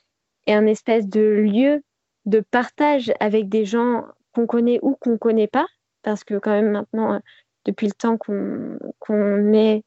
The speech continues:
sur les réseaux sociaux, la plupart des gens qui, qui interviennent, on les connaît, en tout cas de nom, on a déjà parlé avec eux.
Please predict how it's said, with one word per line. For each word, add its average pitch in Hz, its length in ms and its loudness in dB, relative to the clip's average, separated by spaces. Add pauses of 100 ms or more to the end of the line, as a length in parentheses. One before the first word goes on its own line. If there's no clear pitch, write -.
(460)
sur 214 160 -2
les 202 140 6
réseaux 208 180 2
sociaux, 208 380 2
la 202 160 4
plupart 226 480 0
des 208 120 2
gens 214 200 2
qui, 202 320 0 (100)
qui - 180 -4
interviennent, 208 440 2
on 202 40 2
les 202 120 2
connaît, 254 580 0
en 208 100 -8
tout - 140 -10
cas 208 160 0
de 202 140 2
nom, 208 180 4
on 208 220 2
a 196 80 0
déjà 214 260 2
parlé 208 220 -2
avec 208 200 -2
eux. 269 80 2